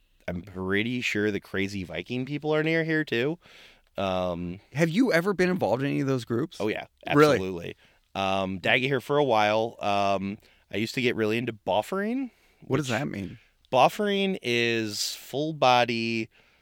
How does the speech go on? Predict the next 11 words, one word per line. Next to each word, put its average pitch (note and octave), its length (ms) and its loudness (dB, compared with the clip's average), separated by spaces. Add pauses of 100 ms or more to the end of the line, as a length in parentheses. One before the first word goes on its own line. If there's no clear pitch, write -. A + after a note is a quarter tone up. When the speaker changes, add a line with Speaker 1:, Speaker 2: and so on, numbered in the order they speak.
(520)
Speaker 1:
full F#3 300 2
contact, D#3 760 4
sword, C#3+ 460 2
shield, B2+ 520 0
axes A2 800 0 (140)
combat. E2+ 560 -2 (380)
It's - 560 -2 (360)
kind E3 280 4
of A3 100 0
like G3 260 4
larping, A#2+ 520 2